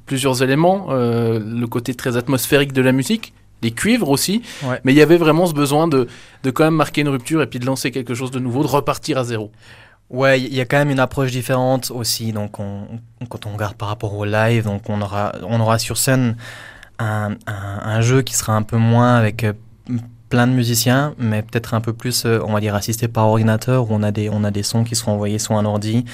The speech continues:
Speaker 2: on a des sons qui sont un peu plus électro aussi, avec, bah, des sons envoyés sur des pads à la batterie. Et puis, euh, du coup, ouais, c'était, c'est, c'est clairement pas complètement différent. Après, voilà, c'est,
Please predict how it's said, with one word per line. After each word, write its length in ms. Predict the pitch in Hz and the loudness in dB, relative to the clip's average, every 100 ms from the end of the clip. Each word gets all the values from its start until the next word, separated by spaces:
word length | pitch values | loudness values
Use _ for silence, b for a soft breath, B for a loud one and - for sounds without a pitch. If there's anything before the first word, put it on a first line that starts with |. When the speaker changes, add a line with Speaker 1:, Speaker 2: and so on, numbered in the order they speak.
| B B B B | B B B B
Speaker 2:
on 100 | 110 | 0
a 80 | 107 | 2
des 120 | 107 | 2
sons 200 | 101 123 | 0 0
qui 140 | 117 117 | 0 0
sont 160 | 113 | 0
un 80 | 107 | 0
peu 100 | 107 | -2
plus 180 | 107 107 | -4 -2
électro 380 | 104 104 - 107 | 0 -2 -2 -2
aussi, 260 | 107 - | -2 0
avec, 260 | 104 101 98 - | 0 0 -2 -10
bah, 260 | - 95 92 | -10 -6 -6
des 100 | 107 | -6
sons 120 | - | -6
envoyés 220 | 95 95 | -4 -4
sur 180 | - 98 | -4 -4
des 120 | 95 | -4
pads 260 | - 107 110 107 - | -2 -2 -2 -6 -10
à 60 | |
la 80 | 95 | -6
batterie. 480 | 98 98 - 117 120 B B B B B B - | -6 -6 0 0 0 B B B B B B -6
Et 100 | 101 | -6
puis, 320 | - 101 98 | -6 -6 -4
euh, 680 | 98 95 92 92 95 95 90 | -2 -4 -4 -6 -6 -6 -8
du 180 | 95 98 | -10 -12
coup, 280 | - 120 107 | -6 -4 -2
ouais, 240 | 101 98 | -2 -2
c'était, 500 | - 101 - 104 107 | -4 -4 -2 0 0
c'est, 320 | - 117 92 - | 0 0 -2 -4
c'est 200 | - 117 | -4 2
clairement 380 | 127 127 131 | 4 4 4
pas 320 | 120 127 127 120 | 2 2 2 0
complètement 440 | 135 120 135 135 | -2 0 0 0
différent. 460 | 127 123 127 139 131 | 0 2 2 4 2
Après, 180 | - | 2
voilà, 220 | 120 123 117 | 2 2 2
c'est, 180 | 101 | -2